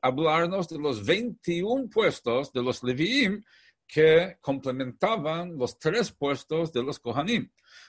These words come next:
O sea, habían veinticuatro lugares en total donde habían guardias, tres, eh, ocu-, o sea, cumplían es-, ese guardia los Kohanim, que eran adentro del Beit HaMikdash, y veintiuno los Leviim alrededor del Beit HaMikdash.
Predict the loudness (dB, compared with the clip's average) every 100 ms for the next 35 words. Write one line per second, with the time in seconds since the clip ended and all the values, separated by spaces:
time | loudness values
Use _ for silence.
0 | -10 -2 2 4 2 -2 -4 -4 -2 -2
1 | -4 0 2 2 0 -6 -8 -2 0 2
2 | 0 -6 -6 -4 -4 -4 -6 -6 -6 -4
3 | -4 -4 -6 -14 -12 -4 -2 -2 -6 -18
4 | _ _ _ _ _ -4 -2 0 0 0
5 | -2 -2 -2 -4 -6 -8 -12 -14 -16 -16
6 | -16 -12 -10 -10 -4 -4 -4 -8 -12 -10
7 | -4 -2 -2 -2 -6 -12 -12 -12 -10 -12
8 | -10 -4 0 0 0 -4 -4 -10 -16 -16
9 | -6 -4 -4 -4 -6 -8 _ _ _ _
10 | _ -4 0 0 -2 -2 0 0 -2 -4
11 | -4 -2 -2 -2 -6 -4 -2 -2 -2 -6
12 | -6 -4 -6 -6 -4 -4 -4 -4 -4 -2
13 | -4 0 0 0 -2 0 2 2 4 4
14 | 2 -2 -4 -4 -6 -8 -14 _